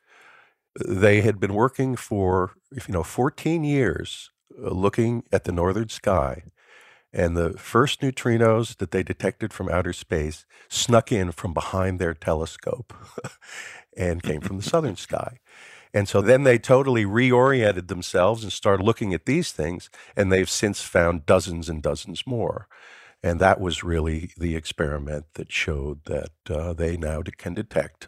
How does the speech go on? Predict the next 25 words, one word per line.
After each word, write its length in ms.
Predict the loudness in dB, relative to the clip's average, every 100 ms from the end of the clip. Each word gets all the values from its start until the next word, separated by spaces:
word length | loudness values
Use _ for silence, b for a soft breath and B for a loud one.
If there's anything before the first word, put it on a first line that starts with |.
| -4
unequivocally 760 | -4 2 4 4 -2 -10 -10 -20 b b b b -10
neutrinos 480 | -6 -2 2 2 0
coming 400 | -4 -4 -6 -10
not 400 | -12 0 2 2 0 _
from 220 | -4 2
our 180 | 4 6
atmosphere, 800 | 4 2 -4 -6 -4 -4 -4 -10 b b b b b -8
which 200 | -6 -6
is 80 |
kind 200 | 0 0
of 60 | 2
like 160 | 0 -2
the 60 |
background 520 | 0 0 2 0 0
light 260 | 0 0 -2
created 360 | -4 -4 -4 -4
by 140 | -4
cities 600 | -4 -2 0 -2 -6 -12 -16
and 180 | -8
makes 220 | -6 -6 -6
it 60 |
hard 180 | -6 -6
to 80 | -8
see 160 | -10
stars. 680 | -8 0 4 4 2 -2 -10